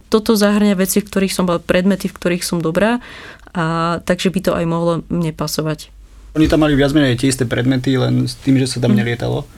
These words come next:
Speaker 1: Trošku teoretickejšie.
Speaker 2: Áno,
Speaker 1: Lebo v podstate
Speaker 2: áno.
Speaker 1: ten profi pilot, e,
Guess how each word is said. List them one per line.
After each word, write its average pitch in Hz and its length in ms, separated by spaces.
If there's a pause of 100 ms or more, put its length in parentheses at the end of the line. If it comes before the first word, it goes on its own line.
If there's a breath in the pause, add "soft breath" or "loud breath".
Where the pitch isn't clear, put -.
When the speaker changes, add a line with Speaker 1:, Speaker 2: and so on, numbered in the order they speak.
(120)
Speaker 1:
Trošku 196 320
teoretickejšie. 190 1040
Speaker 2:
Áno, 120 240
Speaker 1:
Lebo 120 100
v - 60
podstate - 360
Speaker 2:
áno. 156 100 (260 loud breath)
Speaker 1:
ten 202 160
profi 196 280
pilot, 190 400
e, 180 100